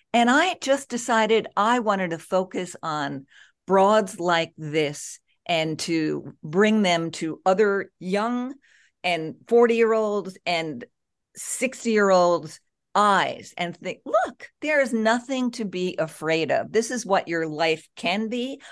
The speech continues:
I'm very drawn to unconventional, un-, unconventional women. This is what your sex life can be, active.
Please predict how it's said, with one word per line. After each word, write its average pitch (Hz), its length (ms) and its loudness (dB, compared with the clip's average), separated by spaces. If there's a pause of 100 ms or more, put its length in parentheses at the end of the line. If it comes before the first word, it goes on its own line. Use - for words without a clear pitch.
I'm 196 180 0
very 214 300 4
drawn 165 440 0
to - 200 -6
unconventional, 156 880 -4 (160)
un-, 170 320 0
unconventional 156 800 -2
women. 120 340 -4 (360)
This 233 200 0
is 202 160 -2
what - 240 2
your 156 100 -2
sex - 640 -4
life 233 300 0
can 226 220 0
be, 247 300 -2 (220)
active. 220 640 -2